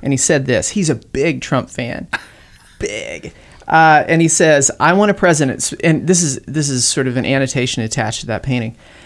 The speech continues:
"I want a president that will crush the enemies of liberty, justice, and American prosperity. They may have the power to bruise his heel, but he will have the power to crush their head." And it seems that when he says he, he's talking about President Trump here. And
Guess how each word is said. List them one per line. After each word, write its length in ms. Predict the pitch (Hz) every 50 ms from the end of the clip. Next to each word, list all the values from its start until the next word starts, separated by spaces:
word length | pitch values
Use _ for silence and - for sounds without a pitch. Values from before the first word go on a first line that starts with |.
| - - - - - _ _
"I 120 | - 151 165
want 180 | 190 220 208
a 20 | 190
president 460 | - 190 170 165 147 147 143 135 127
that 80 | 156
will 140 | 131 123 123
crush 500 | - - - - - 196 185 175 180 -
the 160 | - 165 143
enemies 380 | 147 156 151 147 147 147 131 135
of 120 | 123 120
liberty, 420 | 131 131 135 135 135 170 156 156 143
justice, 500 | 123 127 123 113 123 - - 127 117 -
and 80 | 123
American 340 | 123 123 117 110 113 - 123
prosperity. 800 | 110 - 117 104 104 - - - 127 123 117 113 107 - - - - - - - - - - - - -
They 300 | - - 135 160 170 185
may 160 | 202 196 185
have 180 | 175 180 170 143
the 80 | -
power 380 | - 139 143 160 160 156 151 139
to 80 | 127
bruise 400 | 113 120 127 135 147 147 139 -
his 220 | - 139 117 - -
heel, 420 | - - 202 180 151 120 113 120
but 160 | 127 139 120
he 280 | 113 - - - 190 190
will 140 | 190 175 165
have 180 | 147 147 131
the 60 | 123 123
power 320 | - 131 127 123 123 123
to 80 | 113 117
crush 360 | - - - 120 117 - -
their 160 | - 110 101
head." 520 | 110 - - 160 139 120 98 - - - - _ _ _ _ _ _ _ _ _ _ _
And 140 | 175 170
it 80 | 165 -
seems 300 | - - 320 330 285 180
that 200 | 185 170 - -
when 180 | - 156 160 151
he 120 | 143 - -
says 280 | - - 220 170 147
he, 120 | - - 233
he's 140 | 147 131 -
talking 360 | - - 262 254 - - -
about 240 | - - - - -
President 360 | 170 151 143 139 127 107 -
Trump 300 | - - 226 202 202 -
here. 260 | - - - - - - - - - - - - - - - - _ - - _ _ - _ _ _ _ _
And 300 | - 160 151 147 143 -